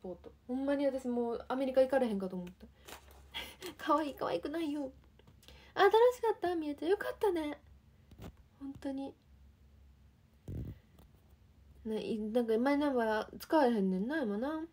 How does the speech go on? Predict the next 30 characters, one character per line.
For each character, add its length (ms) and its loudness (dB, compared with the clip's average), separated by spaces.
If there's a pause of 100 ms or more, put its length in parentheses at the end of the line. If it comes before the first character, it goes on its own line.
(100)
モ 200 8
ー 20 8
ニ 160 2
ン 40 0
グ、 60 -4
私 160 -4
も 100 -2
食 80 -4
べ 80 -6
て 60 -6
き 60 -20
た、 80 -20
さ 60 -20
っ 60 -20
き。 80 -20 (1120)
関 300 4
西 240 2
が 100 0
大 120 2
雨。 180 -2
お、 140 -4
東 200 2
京 140 6
は 80 2
ま 120 0
だ 60 -2
マ 140 -4
シ 100 -16
か 100 -6
な。 140 -8